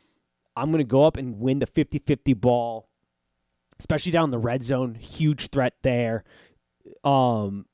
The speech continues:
good, very good prospect. Like, I like him.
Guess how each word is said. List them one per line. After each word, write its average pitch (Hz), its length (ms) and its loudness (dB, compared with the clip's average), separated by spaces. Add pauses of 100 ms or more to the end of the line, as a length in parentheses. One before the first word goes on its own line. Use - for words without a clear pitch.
(1000)
good, 151 420 6 (100)
very 151 260 0
good 120 140 -8
prospect. 120 380 -8
Like, 113 80 -8
I 120 80 -2
like 113 380 -4
him. 87 260 -14